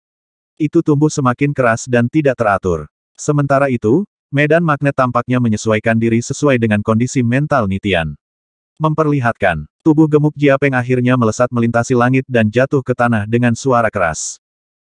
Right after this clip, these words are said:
Visi inti bumi. Saat dia berteriak keras, banyak sinar cahaya kuning abu yang menyerupai pita melayang keluar dari sepuluh ujung jarinya. Sinar cahaya itu tampaknya membawa energi aneh yang dapat mengubah gravitasi dan menimbulkan perubahan besar di dalam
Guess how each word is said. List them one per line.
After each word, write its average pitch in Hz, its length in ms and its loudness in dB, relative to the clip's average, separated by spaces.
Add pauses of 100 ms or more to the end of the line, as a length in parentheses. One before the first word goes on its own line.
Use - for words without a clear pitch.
(140)
Visi 156 400 0
inti 151 160 -2
bumi. 113 400 0 (160)
Saat 147 320 -2
dia 156 160 0
berteriak 123 400 0
keras, 123 480 0 (240)
banyak 127 320 -2
sinar 139 240 -2
cahaya 120 240 0
kuning 120 320 0
abu 117 240 0
yang 131 160 2
menyerupai 107 480 0
pita 120 240 0
melayang 110 400 0
keluar 120 320 0
dari 110 240 0
sepuluh 131 480 0
ujung 110 240 0
jarinya. 90 480 -2 (640)
Sinar 160 400 0
cahaya 135 320 0
itu 131 240 0
tampaknya 127 480 0
membawa 110 320 2
energi 120 320 0
aneh 117 240 0
yang 147 240 0
dapat 113 240 0
mengubah 107 400 0
gravitasi 127 640 0
dan 104 160 2
menimbulkan 120 480 0
perubahan 113 480 0
besar 113 400 -2
di 113 80 -2
dalam 123 320 2